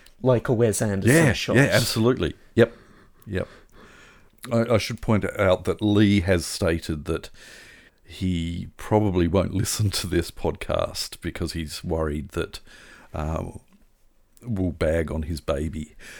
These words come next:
Speaker 2: Uh, <laughs> but, uh, I, I, I will message him and say, I, I, I think he's safe to listen to it.
Speaker 1: Yeah. There,
Speaker 2: Uh,
Speaker 1: there, there have been some frank conversations.
Speaker 2: Yep.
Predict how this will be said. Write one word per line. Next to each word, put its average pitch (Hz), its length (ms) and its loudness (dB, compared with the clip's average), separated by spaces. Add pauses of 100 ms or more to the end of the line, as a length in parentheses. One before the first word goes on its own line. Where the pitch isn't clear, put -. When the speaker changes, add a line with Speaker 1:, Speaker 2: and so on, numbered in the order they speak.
(140)
Speaker 2:
Uh, 95 220 2 (400)
<laughs> - 400 -20
but, - 340 -4
uh, 85 260 -2 (520)
I, - 80 0
I, 92 440 0 (140)
I 92 180 6
will 101 280 6
message 87 480 0
him 82 220 -2
and 82 180 -2
say, 78 380 -4 (440)
I, 87 120 -12
I, - 40 -14 (1500)
I 101 120 0
think 110 260 2
he's 92 180 -2
safe 82 360 -2
to - 80 -6
listen 80 400 -4
to - 200 -10
it. - 200 -14 (460)
Speaker 1:
Yeah. 95 240 -6 (600)
There, 131 120 -2
Speaker 2:
Uh, - 180 -8 (180)
Speaker 1:
there, 131 220 0
there 139 220 6
have 135 220 0
been 143 200 2
some 143 200 0
frank 131 500 -2
conversations. - 1300 -6
Speaker 2:
Yep. 143 240 2